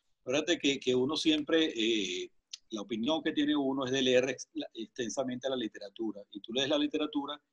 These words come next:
y no hay evidencia que la gente se ha infectado con alimentos contaminados que vienen de restaurantes, del delivery, famoso delivery, etcétera.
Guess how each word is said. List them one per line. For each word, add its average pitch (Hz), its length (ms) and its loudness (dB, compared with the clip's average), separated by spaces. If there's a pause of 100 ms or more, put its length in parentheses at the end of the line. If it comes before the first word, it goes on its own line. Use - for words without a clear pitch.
(140)
y 120 80 -6
no 127 160 4
hay 143 140 6
evidencia 143 560 6
que 143 80 0
la 110 80 0
gente 113 280 -2
se 120 220 2
ha 123 280 4 (500)
infectado 139 920 4
con 117 180 -2
alimentos 107 440 -2
contaminados 127 680 0
que 110 100 -4
vienen 107 280 -2
de 113 60 -8
restaurantes, 123 840 0
del 101 180 -18
delivery, 135 760 0
famoso 107 380 -6
delivery, 127 440 -4
etcétera. 135 480 -10